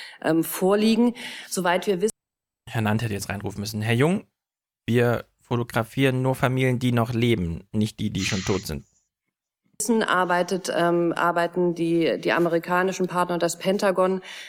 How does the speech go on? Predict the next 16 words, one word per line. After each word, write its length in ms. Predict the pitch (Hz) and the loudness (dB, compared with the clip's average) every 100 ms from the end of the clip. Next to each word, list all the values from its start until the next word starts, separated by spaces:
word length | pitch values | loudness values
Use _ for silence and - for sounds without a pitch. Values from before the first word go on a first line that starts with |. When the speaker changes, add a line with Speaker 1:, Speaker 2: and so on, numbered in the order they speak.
| - | -4
Speaker 1:
da 180 | 175 - | 0 2
auch 140 | 185 | 2
an 100 | 180 | 2
einer 320 | 170 170 165 | 2 2 2
Aufklärung. 720 | 120 208 - - 208 214 226 226 - - | 2 0 -4 -4 -2 2 0 -2 -14 -6
Wir 120 | 220 | 0
jedenfalls 440 | 233 233 208 208 208 | 2 2 2 0 2
haben 140 | 202 | 0
keine 380 | 190 190 190 196 | 0 0 2 2
eigenen 340 | 170 196 202 | 2 2 2
Erkenntnisse 580 | 185 175 196 214 214 202 | 2 0 0 2 0 2
und 140 | 175 175 | 0 0
können 240 | 196 196 | 0 2
deshalb 380 | 180 180 185 - | 0 0 -2 -2
keine 500 | - 185 202 190 170 | -2 2 2 2 2
Bewertung, 720 | 170 170 175 214 - 185 180 | 0 0 2 0 0 0 0